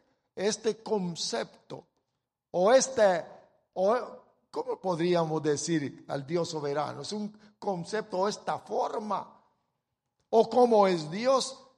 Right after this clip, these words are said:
es difícil de poderlo analizar con nuestra mente. Es difícil de, es, ¿sabe qué?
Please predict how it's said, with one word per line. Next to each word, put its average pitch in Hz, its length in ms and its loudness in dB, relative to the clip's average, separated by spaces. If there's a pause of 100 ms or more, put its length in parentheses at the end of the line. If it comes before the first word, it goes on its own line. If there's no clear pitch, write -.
(540)
es 190 400 -14
difícil 180 800 -10 (400)
de 190 220 4
poderlo 208 800 2 (260)
analizar 196 1120 2
con 196 240 0
nuestra 190 560 0
mente. - 840 -2 (800)
Es 156 200 -6
difícil 302 560 2
de, 240 180 0 (640)
es, - 280 -10 (580)
¿sabe 254 280 -10
qué? - 380 -10